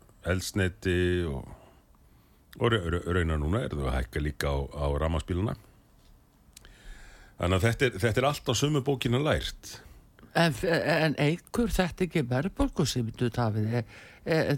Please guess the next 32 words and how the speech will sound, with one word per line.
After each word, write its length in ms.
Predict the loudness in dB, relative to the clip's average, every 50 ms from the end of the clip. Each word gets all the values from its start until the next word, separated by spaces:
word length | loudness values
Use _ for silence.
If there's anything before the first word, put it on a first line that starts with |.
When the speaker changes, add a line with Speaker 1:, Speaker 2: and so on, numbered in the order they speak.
| 0 0
Speaker 2:
er 140 | 0 0 0
þetta 140 | 0 -4 -4
ekki 140 | -4 -4 0
til 180 | 0 0 2
þess 220 | 2 2 0 0 0
fallið 480 | 0 0 0 -2 -2 0 2 2 4 4
og 80 | 2 2
hækkar 400 | 0 0 -2 -2 -2 -2 -2 -2
svona 260 | 0 0 0 0 0
gjöld 600 | 0 0 2 2 2 2 0 0 -2 -4 -10 -20 -20 -18 -18 -16 -10 -4
að 180 | -2 0 0 2
þá 120 | 2 2 2 2 0
fer 200 | 2 2 2 2
það 220 | 2 0 -2 0
beint, 340 | 0 -2 -2 -4 -4 -4 0
eh, 160 | 0 2 2
og 180 | 0 0 -2 -2
hækkar 400 | -2 -2 -2 -2 -2 -2 -2 -2
verðbólgu? 680 | -2 0 0 -2 -2 -2 -4 -4 -4 -4 -8 -12 -12 -12 -14 -16 -20 _ _ _ _ _ _ _ _ _ _ -20 -20 -20 _ _ _ -20 _ _ _ _ _ -20 -12 -4
Speaker 1:
Jú, 160 | 0 0 2 2
jú, 140 | 0 -2 -4 -6 -10 -14 _ _ _ _ _ -20 -20 -20 -20 _ -6 -4
það 120 | -4 -2 2
gerir 300 | 2 4 4 2 2 0
það. 240 | 0 0 -2 -4 -12 -16 -20 _ -20 -20 -20 -20 -20 -20 -20 -20 _ _ -6
Og 100 | -2 2
það 140 | 4 4 4
var 160 | 4 2 0 -8 -14 _ _ _ _ _ _ _ _ _ _ _ _ _ _ _ _ -4
í 100 | -2 0
raun 160 | 2 2 2 0
bara 140 | -2 -2
furðulegt 560 | 0 -2 -2 -2 -2 -4 -4 -4 -6 -6 -8 -8
að 140 | -8 -8